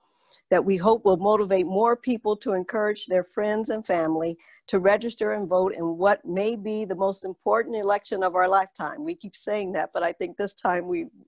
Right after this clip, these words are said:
it really is. We have a great panel joining us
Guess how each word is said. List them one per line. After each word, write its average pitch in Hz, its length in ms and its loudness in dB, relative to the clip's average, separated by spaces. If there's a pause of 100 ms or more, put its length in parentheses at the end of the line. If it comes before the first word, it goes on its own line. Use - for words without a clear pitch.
it 175 180 -4
really 185 420 2
is. 175 360 -2 (800)
We 240 160 4
have 220 160 4
a 196 60 -2
great 247 360 2
panel 233 360 0
joining 214 500 -2
us 220 300 -2